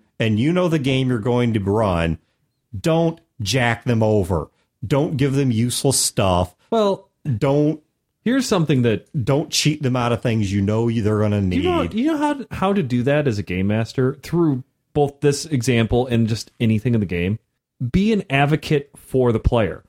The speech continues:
Speaker 2: That's what you do as a G M, is that you're not on the story side, you're not on your side, you're not on anybody's side except the player. You are there,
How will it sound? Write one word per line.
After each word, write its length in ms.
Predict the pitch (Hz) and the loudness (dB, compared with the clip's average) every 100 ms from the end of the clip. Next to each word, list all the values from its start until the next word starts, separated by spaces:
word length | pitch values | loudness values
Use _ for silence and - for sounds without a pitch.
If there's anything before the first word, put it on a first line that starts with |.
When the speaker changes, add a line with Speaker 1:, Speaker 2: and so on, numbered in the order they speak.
| _ _ _ - | _ _ _ -4
Speaker 2:
That's 140 | 196 | -2
what 120 | 240 | -2
you 60 | 254 | -2
do 140 | 247 | 0
as 100 | 233 | 0
a 60 | 180 | 0
G 280 | 135 165 170 | 0 0 0
M, 200 | 139 87 - | 0 -4 -2
is 180 | 139 127 | -2 0
that 260 | 143 135 _ | 0 -4 _
you're 280 | 147 156 | -2 0
not 400 | 147 165 185 180 - _ | 2 2 0 -2 -6 _
on 460 | 147 147 143 135 135 _ | -2 0 2 0 -2 _
the 80 | 123 | -6
story 400 | - 180 175 156 | -2 0 0 0
side, 380 | - 135 123 123 | -2 0 0 0
you're 80 | 135 | 0
not 180 | 131 | 0
on 160 | 131 117 | 0 0
your 280 | 120 170 180 | 0 0 0
side, 520 | - 139 113 110 110 - _ _ | -2 0 2 2 0 -4 _ _
you're 100 | 143 | 0
not 180 | 170 165 | 2 2
on 160 | 151 156 | 0 0
anybody's 520 | 180 208 165 131 127 | -2 0 0 0 0
side 300 | 139 131 131 | 0 0 -2
except 400 | 135 - 143 123 | -6 -2 -2 -2
the 80 | 131 | -4
player. 220 | - 170 | -2 0
You 420 | 120 135 190 233 | 0 0 0 0
are 180 | 226 170 | 0 0
there, 440 | 160 143 135 135 | 0 0 0 -2